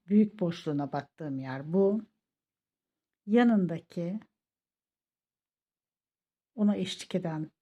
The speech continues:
trabzan şu tam ortada kalan. Bu tam ortada kalan. Oraya dolduruyorum fıstığımı. Uzattım.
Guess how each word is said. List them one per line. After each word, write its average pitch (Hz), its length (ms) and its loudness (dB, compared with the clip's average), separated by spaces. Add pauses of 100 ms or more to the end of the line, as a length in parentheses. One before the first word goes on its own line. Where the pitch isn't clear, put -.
(120)
trabzan 190 600 -2 (420)
şu - 240 -6
tam 359 300 4
ortada 226 500 4
kalan. 135 340 -10 (300)
Bu 226 120 -12
tam 294 220 6
ortada 185 460 0
kalan. - 280 -12 (580)
Oraya 220 440 6
dolduruyorum 156 640 -8
fıstığımı. 156 560 -12 (140)
Uzattım. 214 840 -6